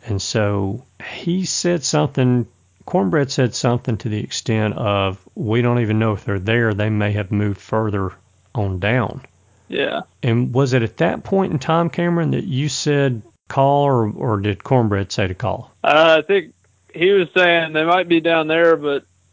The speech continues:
Speaker 2: y'all might wanna call if they're there, and you probably can just call 'em up to this ridge. And so I was like, "Yeah,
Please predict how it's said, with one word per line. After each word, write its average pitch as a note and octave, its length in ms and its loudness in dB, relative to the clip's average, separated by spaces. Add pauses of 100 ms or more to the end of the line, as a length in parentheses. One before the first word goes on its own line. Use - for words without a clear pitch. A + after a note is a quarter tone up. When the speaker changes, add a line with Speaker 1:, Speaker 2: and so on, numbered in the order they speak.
(100)
Speaker 2:
y'all E3 200 0
might E3+ 280 2
wanna E3 280 -2
call D#3+ 400 2
if C3+ 80 -8
they're C#3 180 -2
there, C#3+ 300 0
and C#3+ 100 -6
you C3 60 -10
probably D#3 260 2
can C#3 160 -8
just C3 160 -8
call C#3 260 0
'em C#3+ 80 -4
up C#3 180 -4
to C#3+ 100 -4
this C3+ 200 -6
ridge. C#3+ 720 4
And C#3 220 -10
so C3 180 0
I C3 320 4 (220)
was C#3 180 -16
like, A#2+ 240 0 (220)
"Yeah, C3+ 300 0